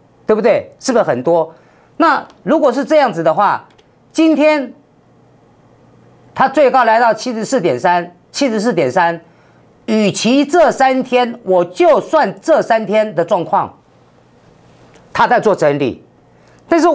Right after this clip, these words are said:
我如果赚了四根涨停板的时候，我会去计较它这两天的整理吗？不会，先找个高点卖掉。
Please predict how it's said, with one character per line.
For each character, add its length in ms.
我 260
如 160
果 120
赚 220
了 100
四 360
根 180
涨 160
停 200
板 160
的 80
时 180
候， 320
我 160
会 180
去 120
计 320
较 200
它 160
这 140
两 160
天 140
的 100
整 200
理 140
吗？ 300
不 80
会， 340
先 200
找 180
个 120
高 180
点 160
卖 160
掉。 240